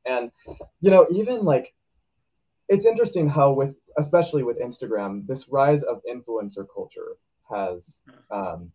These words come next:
really just, like, I think, marked our generation. And it's like a lot of these influencers that we're seeing on Instagram are people who just, like, they have, like, this abundance of followers. They're not necessarily, like, a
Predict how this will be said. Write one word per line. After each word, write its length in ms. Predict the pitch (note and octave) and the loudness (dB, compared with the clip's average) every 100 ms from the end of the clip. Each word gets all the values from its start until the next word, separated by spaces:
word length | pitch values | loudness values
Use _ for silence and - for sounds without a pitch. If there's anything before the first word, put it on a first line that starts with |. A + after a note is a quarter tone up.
| - | 0
really 300 | C#3+ D#3 C#3+ | 6 6 4
just, 260 | B2+ A#2 - | 0 -6 -4
like, 160 | A2+ A#2 | -4 -4
I 40 | |
think, 240 | A#2+ B2 A2 | -8 -10 -10
marked 580 | A2 A2 G#2+ _ _ _ _ - | -4 -2 -4 _ _ _ _ -8
our 140 | G#2 | -8
generation. 720 | G2+ G#2 G2 F#2+ G2 F#2 F#2 G2+ | -6 -6 -6 -8 -10 -16 -18 -8
And 220 | C3+ C3 C3+ _ _ _ _ | -6 -4 -8 _ _ _ _
it's 160 | F3 E3 | 0 8
like 220 | F3+ - D#3 | 6 8 2
a 60 | |
lot 200 | D#3+ F#3+ | 6 6
of 100 | A3+ | 4
these 160 | F3 D3 | 2 -2
influencers 720 | D3 C#3+ C#3+ A2+ G#2+ G#2 G2+ | -2 0 -2 -4 -6 -8 -6
that 140 | G#2+ | -6
we're 80 | A2 | -6
seeing 400 | - A2 G#2 G2+ | -8 -10 -8 -10
on 140 | G#2+ | -10
Instagram 540 | G#2 G#2 G#2 G2 F2+ F#2+ | -12 -16 -10 -8 -8 -8
are 140 | A2+ A#2 | -8 -4
people 320 | D3+ D3 D3+ | -4 -2 -2
who 140 | D3 | -2
just, 320 | C3 B2 _ - | -4 -6 _ -6
like, 200 | A#2+ A2 - | -4 -4 -4
they 100 | C3+ | -2
have, 260 | C#3+ C#3+ | 0 2
like, 200 | C#3+ B2 | 2 0
this 140 | B2+ - | -4 -6
abundance 440 | - C#3 E3+ E3 | 0 2 2 0
of 140 | D3 - | -2 2
followers. 420 | A#2+ A#2 G#2+ G#2 | 4 4 0 -2
They're 120 | C#3+ | 2
not 180 | E3 G#3+ | 2 2
necessarily, 540 | A3 - - E3 E3 | -2 -4 4 6 6
like, 300 | D#3 C3+ - _ _ | 4 2 0 _ _
a 60 | - | -8